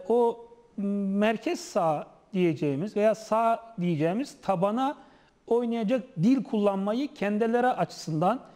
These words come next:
gelecekleri açısından daha faydalı gördüklerini düşünüyorum. Onun için, e, İYİ Parti'de bir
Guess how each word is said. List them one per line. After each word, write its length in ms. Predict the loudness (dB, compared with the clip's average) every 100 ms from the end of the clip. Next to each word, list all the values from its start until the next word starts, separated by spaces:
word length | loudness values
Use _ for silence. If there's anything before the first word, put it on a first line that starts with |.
| _ _
gelecekleri 580 | 0 2 0 -2 -2 0
açısından 540 | 0 -2 -6 -4 0 2
daha 200 | 2 0
faydalı 400 | 0 0 -2 0
gördüklerini 640 | -2 -4 -4 -2 0 -2
düşünüyorum. 480 | -2 2 4 2 -2 -10 -20 -20 _ -2
Onun 220 | -2 -2
için, 340 | -4 -2 -2 -6 -20 -20 -20 _ _ _
e, 420 | 0 2 2 -2 -6 -10 0
İYİ 280 | 4 4 2
Parti'de 520 | 0 0 -4 -4 0
bir 340 | -2 -4 -12